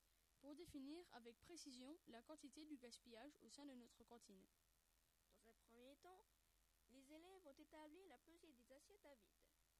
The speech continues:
Speaker 2: puis réalisé la pesée du plateau type du jour, avec des assiettes pleines. Et enfin,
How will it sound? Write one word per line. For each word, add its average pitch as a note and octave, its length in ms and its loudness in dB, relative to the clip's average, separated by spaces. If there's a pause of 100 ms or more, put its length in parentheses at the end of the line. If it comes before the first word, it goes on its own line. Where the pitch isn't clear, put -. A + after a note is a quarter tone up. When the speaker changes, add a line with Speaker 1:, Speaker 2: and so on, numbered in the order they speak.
(140)
Speaker 2:
puis F4+ 160 -4
réalisé C#4 720 -2
la A#3+ 160 -6
pesée D4+ 560 -4
du A#3 220 -10
plateau D#4 500 -8
type - 240 -6
du D4 160 -2
jour, - 180 -14 (640)
avec C#4+ 180 0
des A#3+ 180 -4
assiettes - 280 -6
pleines. - 320 -16 (560)
Et D3+ 80 -10
enfin, D#4+ 400 -4